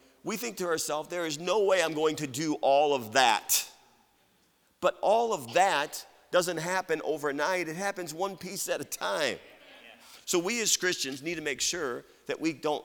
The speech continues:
allow the smaller sins into our life. All right, quickly, next one. Number one, not only is sin, uh, is preceded by hi-, David's great sin was ex-, uh, preceded by smaller sins. I want you to pick up chapter number twelve. Let's read a couple verses here, chapter number twelve.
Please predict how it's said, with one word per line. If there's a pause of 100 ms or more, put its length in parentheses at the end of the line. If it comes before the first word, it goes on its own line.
allow
the
smaller
sins
into
our
life.
All
right,
quickly,
next
one.
Number
one,
not
only
is
sin, (680)
uh,
is
preceded
by
hi-,
David's
great
sin
was
ex-, (100)
uh,
preceded
by
smaller
sins.
I
want
you
to
pick
up
chapter
number
twelve.
Let's
read
a
couple
verses
here,
chapter
number
twelve.